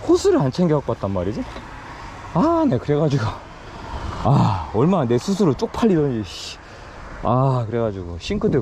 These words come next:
코드 바로 싣고, 어, 그리고 또, 또 다, 다음 집인가 갔는데, 어, 거기도 싱크대가 막혔어. 어, 싱크대 막힌 거 뚫어주고 나서 세면대를 봐달래.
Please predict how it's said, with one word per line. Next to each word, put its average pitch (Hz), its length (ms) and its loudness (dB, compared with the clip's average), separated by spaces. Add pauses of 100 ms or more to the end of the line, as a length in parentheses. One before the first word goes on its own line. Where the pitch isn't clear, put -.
(100)
코드 202 280 0
바로 135 240 0
싣고, - 380 -6 (580)
어, 101 240 4
그리고 123 200 6
또, 180 200 -2 (1160)
또 151 200 4
다, - 220 -10
다음 143 240 2
집인가 151 320 -2
갔는데, 131 420 -2 (1300)
어, 98 240 2
거기도 131 220 2
싱크대가 190 420 0
막혔어. - 380 -8 (960)
어, 92 80 -4
싱크대 202 320 0
막힌 120 300 -2
거 95 60 -2
뚫어주고 175 380 0
나서 113 280 0 (560)
세면대를 226 440 6
봐달래. 107 400 -2